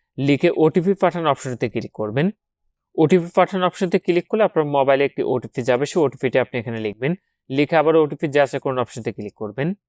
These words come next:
তারপর এমন একটি আপনি লাইভ সেলফি তোলার জন্য আপনার মোবাইলের সামনে যে ক্যামেরা রয়েছে সেটি দিয়ে আপনাকে ছবিটি তুলতে হবে। দেখতে পাচ্ছেন লেখা রয়েছে, "আপনার মুখমণ্ডল বক্সের মধ্যে রাখুন।" তো বক্সের মধ্যে আপনার মুখমণ্ডল আপনি নেবেন।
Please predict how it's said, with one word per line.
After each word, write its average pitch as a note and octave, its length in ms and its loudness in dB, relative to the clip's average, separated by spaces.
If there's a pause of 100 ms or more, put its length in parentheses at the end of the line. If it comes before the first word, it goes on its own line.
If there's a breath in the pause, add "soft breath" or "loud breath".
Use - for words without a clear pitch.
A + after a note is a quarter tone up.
(260)
তারপর D#3 300 2
এমন D#3 320 2
একটি F3+ 240 0 (120)
আপনি C#3+ 300 -4 (640)
লাইভ C3+ 380 4
সেলফি D3 500 0 (220)
তোলার C#3 300 2
জন্য C3+ 220 -4
আপনার C3 320 -2
মোবাইলের B2 460 2
সামনে B2 360 -4
যে B2 100 -2
ক্যামেরা B2 360 -2
রয়েছে D3 240 0
সেটি C#3 260 -2
দিয়ে B2 120 2
আপনাকে A#2+ 240 -6
ছবিটি A#2 320 -4
তুলতে A2 300 -8
হবে। A2 240 -2 (420)
দেখতে C#3+ 280 0
পাচ্ছেন D#3+ 300 -2
লেখা D3+ 240 0
রয়েছে, E3 300 -2
"আপনার C#3 380 -2 (100)
মুখমণ্ডল E3+ 880 -2
বক্সের B2 480 0
মধ্যে A2 320 -8
রাখুন।" G#2+ 320 -2 (460 soft breath)
তো - 80 -2
বক্সের D3 420 2
মধ্যে E3 260 0
আপনার F3 220 0
মুখমণ্ডল D3 680 -2
আপনি B2+ 240 -2
নেবেন। B2+ 280 -2